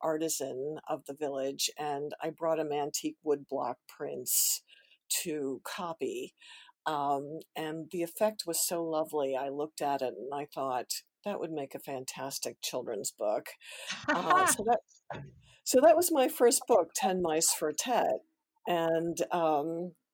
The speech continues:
Speaker 1: when I came back to the United States to do my doctoral work, um, I was casting about for a dissertation project, but also more projects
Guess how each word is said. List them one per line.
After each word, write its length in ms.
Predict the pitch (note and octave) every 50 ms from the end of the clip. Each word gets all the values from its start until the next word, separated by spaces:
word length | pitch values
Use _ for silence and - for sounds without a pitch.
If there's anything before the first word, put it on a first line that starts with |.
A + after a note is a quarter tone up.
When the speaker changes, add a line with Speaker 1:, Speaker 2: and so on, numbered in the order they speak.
| _ _ _ _ _ _ _ _ - -
Speaker 1:
when 160 | D#3+ F3 F3
I 100 | E3+ D#3+
came 260 | D#3+ - - - F3+ F3+
back 320 | D#3 D#3+ E3+ F#3 - -
to 120 | - - -
the 100 | - E3+
United 380 | D#3+ D#3 D#3 D3+ D3+ D3 D3 C#3+
States 480 | - - - G#3+ G#3 G3+ F3+ - - -
to 120 | - - D3+
do 200 | - D#3 D#3 D3+
my 160 | C#3+ C3+ C3 C#3
doctoral 640 | - E3+ F3+ F#3 F#3 - - F3+ E3 D3+ D3 D3
work, 420 | C#3+ C#3 C#3+ C3+ C3+ C#3 D3+ D3+ - - - - -
um, 560 | - C#3+ C3+ C3+ B2+ C3 C3+ C#3 C#3 D3 D#3 D#3 - - - - - - - - - _ _ _ _ -
I 360 | D3 E3 D#3+ D#3+ D#3 D3+ D#3 D3+
was 380 | - D#3 E3+ E3+ E3 - - - _ - -
casting 540 | - - G#3 G3+ G#3 - - - F3 D#3+
about 420 | D#3 C#3+ C3+ D#3 E3+ F#3 E3+ C#3+ -
for 180 | - - D3
a 60 | C#3+ C#3+
dissertation 840 | C#3 C#3+ C#3+ - - C3+ - - F3 D3+ C#3+ - - D3+ C3 C#3+ - - _ _ _ -
project, 640 | - - D#3 D3 C#3+ - - E3 C#3 D3 - - -
but 100 | - C#3+
also 480 | D3+ D3+ E3 E3 - - F#3 D#3+ C#3
more 380 | C3+ D3+ D#3+ D3+ D3+ D#3 D3+ -
projects 800 | - - - F#3+ E3 E3 D#3 D#3+ E3+ D3+ C#3+ - - - - -